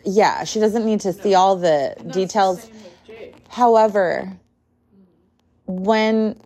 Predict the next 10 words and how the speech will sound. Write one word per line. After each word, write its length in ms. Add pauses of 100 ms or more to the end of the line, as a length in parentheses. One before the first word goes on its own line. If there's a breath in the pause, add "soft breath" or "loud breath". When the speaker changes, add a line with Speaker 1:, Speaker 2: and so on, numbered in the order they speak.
(140)
Speaker 1:
I'm, 320
I 120
brought 280
it 100
up 160
to 80
Braylon, 460
Braylon 500
said 460
that 400